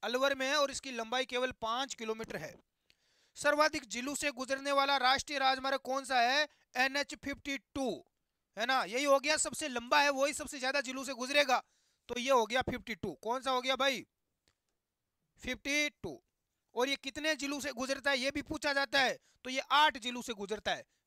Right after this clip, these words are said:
कितने जिलों से होकर गुजरता है भाई? आठ जिलों से होकर गुजरता है, जिनमें चूरू, सीकर, जयपुर, टोंक, भीलवाड़ा, बूंदी, कोटा और झालावाड़,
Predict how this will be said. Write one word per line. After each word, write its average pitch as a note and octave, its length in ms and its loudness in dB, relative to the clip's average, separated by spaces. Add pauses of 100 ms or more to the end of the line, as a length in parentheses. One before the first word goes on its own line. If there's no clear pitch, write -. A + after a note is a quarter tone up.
कितने C4+ 280 -4
जिलों B3 260 -8
से B3+ 100 0
होकर C4 240 2
गुजरता B3 420 -2
है C4+ 80 2
भाई? C4 300 0 (400)
आठ B3+ 280 4
जिलों G#3+ 300 -8
से - 140 -4
होकर C4 380 0 (240)
गुजरता B3 480 0
है, C#4+ 260 4 (280)
जिनमें B3+ 260 -6
चूरू, D4 580 0 (100)
सीकर, C#4+ 680 0 (180)
जयपुर, A#3+ 560 -2
टोंक, A#3+ 420 -2 (120)
भीलवाड़ा, A3 600 4 (520)
बूंदी, C4+ 580 0 (380)
कोटा B3 500 6 (140)
और A#3 260 2
झालावाड़, G#3 600 2